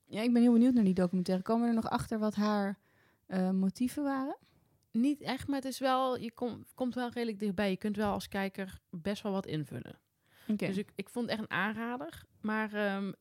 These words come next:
Speaker 2: nou, ik vond het zo grappig dat ik, ik was ook helemaal, eh, in de ban, en zo heet die podcast ook, in de ban van Rian.
Speaker 1: Mhm.
Speaker 2: Ehm, Rian is Rian van Rijbroek. En zij komt uit Brabant. Zij was een keer bij Nieuwsuur,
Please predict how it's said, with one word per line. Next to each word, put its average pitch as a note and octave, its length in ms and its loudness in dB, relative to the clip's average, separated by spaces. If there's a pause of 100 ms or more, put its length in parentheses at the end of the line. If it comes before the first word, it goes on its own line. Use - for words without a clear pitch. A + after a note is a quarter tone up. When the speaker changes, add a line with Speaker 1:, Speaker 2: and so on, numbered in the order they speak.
(100)
Speaker 2:
nou, G3 260 -4
ik F#3+ 100 -10
vond A3 200 -8
het G3+ 100 -6
zo G3+ 60 -4
grappig G#3 320 -6
dat F#3+ 120 -4
ik, G3 160 -8
ik - 120 -12
was G3 220 -8
ook A#3 200 -4
helemaal, F#3 640 -4
eh, E3+ 420 -6 (440)
in G3 200 0
de F3 60 0
ban, F3 320 -2
en E3 80 -2
zo E3+ 100 -4
heet E3 200 -2
die D#3+ 140 -10
podcast F3 360 -6
ook, D3+ 160 -6
in F3 140 -2
de E3+ 60 -2
ban F3 240 -2
van D#3+ 140 -6
Rian. D#3+ 440 -4 (160)
Speaker 1:
Mhm. G3 380 6 (320)
Speaker 2:
Ehm, F3+ 840 2
Rian G3 460 2
is D#3+ 140 2
Rian E3+ 300 2
van D#3+ 100 -2
Rijbroek. F#3+ 680 -4 (340)
En F#3 200 -2
zij F3+ 120 -2
komt F#3+ 240 -2
uit D#3 160 -2
Brabant. G3+ 880 -4 (580)
Zij F#3+ 420 0
was G3+ 180 0
een A#3 100 -2
keer F#3+ 220 0
bij E3+ 140 0
Nieuwsuur, A#3+ 1000 2